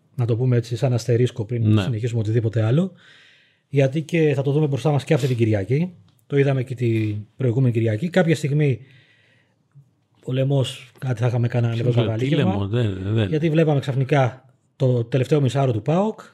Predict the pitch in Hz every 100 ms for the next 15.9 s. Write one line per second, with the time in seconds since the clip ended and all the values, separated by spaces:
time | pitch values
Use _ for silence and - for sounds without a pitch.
0 | _ - - - _ _ - 156 165 156
1 | 143 131 - 175 202 - _ _ - 156
2 | 139 165 156 151 139 123 120 120 214 220
3 | - _ _ _ _ _ - 160 160 143
4 | 165 165 - 156 139 139 139 - 131 123
5 | 117 - - - _ - - _ _ _
6 | _ - 160 175 180 160 180 170 165 160
7 | 156 156 147 131 107 - _ _ - -
8 | 139 135 117 113 113 123 135 143 117 143
9 | 139 117 113 113 139 143 139 117 107 113
10 | 135 127 113 117 143 156 160 151 120 107
11 | 98 104 101 107 98 98 101 101 101 95
12 | 98 95 110 - 101 104 107 - 117 110
13 | - 101 95 85 - 110 117 107 98 117
14 | 107 107 98 92 - 107 104 104 101 98
15 | 113 104 98 95 95 98 95 -